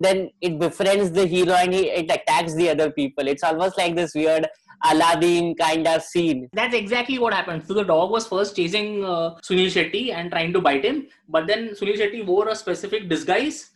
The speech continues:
Speaker 2: and the dog suddenly became his, uh, friend and the dog started attacking the baddies. The whole thing gave, gave me a very Mister Bean's vibe to it. It, it was really funny. I really liked it.
Speaker 1: The entire s-, setup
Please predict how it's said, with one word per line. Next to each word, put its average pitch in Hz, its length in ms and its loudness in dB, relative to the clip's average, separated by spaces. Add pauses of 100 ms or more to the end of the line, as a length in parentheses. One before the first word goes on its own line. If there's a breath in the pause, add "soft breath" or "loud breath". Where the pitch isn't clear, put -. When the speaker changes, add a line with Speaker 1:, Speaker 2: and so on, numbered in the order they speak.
(200)
Speaker 2:
and 202 240 0
the 208 60 0
dog 185 240 4
suddenly 190 300 0
became 185 320 0
his, 180 200 -4
uh, 156 220 0
friend 240 400 -4
and 208 280 -6
the 214 100 0
dog 175 260 2
started 202 260 0
attacking 175 380 -6
the 151 460 0
baddies. 127 380 -6 (200)
The 180 80 2
whole 175 240 4
thing 220 220 -4
gave, 185 200 2 (220)
gave 170 160 -4
me 196 140 -2
a 208 60 -2
very 208 300 -4 (280 loud breath)
Mister 208 240 6
Bean's 180 540 -2
vibe 139 360 -2
to 123 80 -4
it. - 100 -10 (220)
It, - 200 -10
it 160 60 -2
was 175 160 4
really 156 200 2
funny. 135 280 -2
I 143 60 -4
really 151 180 -2
liked 123 260 -4
it. 123 120 -14 (180)
Speaker 1:
The 165 60 0
entire 180 520 2
s-, - 380 -4
setup 196 640 4